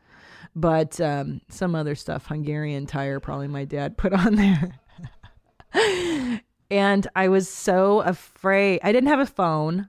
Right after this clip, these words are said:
I had nothing. You know, I'm, I'm a teenager. And so I rolled home on a flat tire from the freeway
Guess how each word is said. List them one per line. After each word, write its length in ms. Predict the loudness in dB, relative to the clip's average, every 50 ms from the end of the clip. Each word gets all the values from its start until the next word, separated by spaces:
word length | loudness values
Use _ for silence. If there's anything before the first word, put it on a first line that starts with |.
| _ _
I 60 | -2
had 60 | 2 2
nothing. 600 | 4 4 2 0 -2 -6 -6 -6 -6 -8 -8 -10 _ _ _ _ _ _ _ _ -4
You 80 | 0
know, 220 | 0 2 2 2 0
I'm, 240 | 0 0 0 0 -2
I'm 180 | -4 -6 -4 -4
a 40 | -4
teenager. 800 | -4 -2 0 0 2 2 2 0 0 -2 -2 -2 -2 -2 -4 -4 -2
And 140 | -4 -2
so 160 | -2 0 0 2
I 80 | 2
rolled 400 | 0 0 2 2 2 2 2 0
home 360 | -2 -4 -4 -2 0 0 -2 -2
on 200 | -4 -4 -4 -4
a 160 | -4 -4 -6
flat 460 | -8 _ -6 -2 0 0 0 -2 -4 _ _
tire 640 | -16 -8 -6 -4 -2 -2 0 -2 -2 -2 -4 -6 -8 -10 _ _
from 520 | -20 -20 -20 -8 -2 0 2 2 4 4
the 100 | 2 2
freeway 880 | 0 -2 -2 0 4 4 6 6 6 6 6 6 4 4 4 2 0